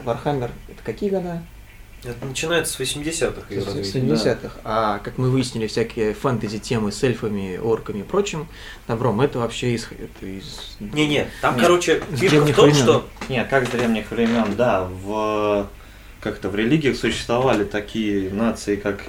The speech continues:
Speaker 3: эльвы, ну, гномы, соответственно, да,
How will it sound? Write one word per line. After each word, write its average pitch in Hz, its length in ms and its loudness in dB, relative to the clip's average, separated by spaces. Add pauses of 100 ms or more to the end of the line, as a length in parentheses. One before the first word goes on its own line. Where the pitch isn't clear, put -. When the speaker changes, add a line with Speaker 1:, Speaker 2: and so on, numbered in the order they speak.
Speaker 3:
эльвы, 127 540 2 (400)
ну, 92 360 -6 (1160)
гномы, 117 520 2
соответственно, 101 600 -4
да, 135 260 -2